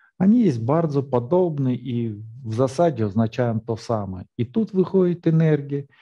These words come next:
i тут wychodzi energia. Nie bez przyczyny właśnie pojawił się obraz Baby Jagi,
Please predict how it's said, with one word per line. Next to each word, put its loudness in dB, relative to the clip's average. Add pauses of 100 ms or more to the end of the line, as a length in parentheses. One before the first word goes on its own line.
(300)
i 4
тут 2
wychodzi -2
energia. -2 (1200)
Nie 6
bez 4
przyczyny 2
właśnie 2 (1200)
pojawił 4
się -4
obraz -4
Baby -6
Jagi, -4